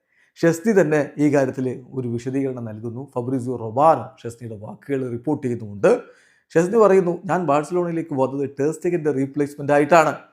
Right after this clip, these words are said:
തീർച്ചയായിട്ടും അദ്ദേഹം തിരികെ വന്ന് അദ്ദേഹത്തിൻ്റെ സ്ഥാനം വീണ്ടെടുത്താൽ എനിക്കതിലൊരു പ്രശ്നവുമില്ല. I would have no problem if he, uh, came back and took his place." തീർച്ചയായിട്ടും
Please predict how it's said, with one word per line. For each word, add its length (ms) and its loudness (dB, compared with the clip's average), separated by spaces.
തീർച്ചയായിട്ടും 440 6
അദ്ദേഹം 260 2
തിരികെ 300 0
വന്ന് 300 -4
അദ്ദേഹത്തിൻ്റെ 460 -4
സ്ഥാനം 400 -6
വീണ്ടെടുത്താൽ 640 -2
എനിക്കതിലൊരു 560 -4
പ്രശ്നവുമില്ല. 580 0
I 100 -2
would 180 -6
have 220 0
no 160 2
problem 400 0
if 140 -6
he, 140 -2
uh, 140 -10
came 260 0
back 280 2
and 180 -4
took 220 -12
his 180 -10
place." 380 -2
തീർച്ചയായിട്ടും 600 4